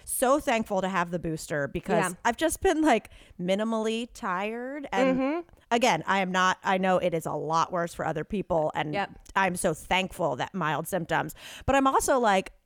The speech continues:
Speaker 1: I'm also kinda lazy. So I can't
Speaker 2: Yeah.
Speaker 1: deter, I can't <laughs>
Speaker 2: That's,
Speaker 1: distinguish
Speaker 2: um,
Speaker 1: what was covid and what was me just being like, "Oh, it's raining today.
Speaker 2: Yep.
Speaker 1: Time to do nothing."
Speaker 2: It's raining today in Los
Speaker 1: Yeah.
Speaker 2: Angeles, and it's a full moon, so I couldn't
Speaker 1: Mm.
Speaker 2: tell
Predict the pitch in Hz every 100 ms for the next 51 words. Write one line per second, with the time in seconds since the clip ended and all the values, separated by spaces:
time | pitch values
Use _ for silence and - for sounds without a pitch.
0 | _ - 247 311 - 320 202 165 160 254
1 | 339 160 151 - - 226 220 - 370 359
2 | - - - 247 - 311 - - 247 254
3 | 415 381 285 - - 440 - 571 - 587
4 | 587 - 571 494 - 269 277 269 - -
5 | 339 339 339 - 269 294 349 311 269 240
6 | 254 269 262 247 233 240 240 240 - 220
7 | 214 208 196 190 - 240 240 226 214 220
8 | 226 240 233 254 254 254 277 - 190 208
9 | 196 202 208 208 208 220 - 185 170 190
10 | 185 - 262 220 240 262 294 330 320 330
11 | 330 294 269 277 262 - _ - 254 269
12 | 294 - 302 - 302 302 262 247 233 233
13 | - _ 226 226 508 605 587 370 262 254
14 | 247 247